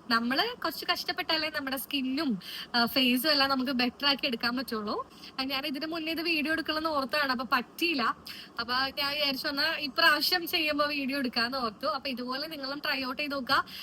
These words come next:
റിസൾട്ട് ഹൺഡ്രഡ് പെർസെന്റേജ് ഷുവർ ആണ് ട്ടോ.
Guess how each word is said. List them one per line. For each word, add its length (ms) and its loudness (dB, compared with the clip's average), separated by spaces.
റിസൾട്ട് 460 0
ഹൺഡ്രഡ് 520 0
പെർസെന്റേജ് 720 -2
ഷുവർ 380 0
ആണ് 220 2
ട്ടോ. 220 0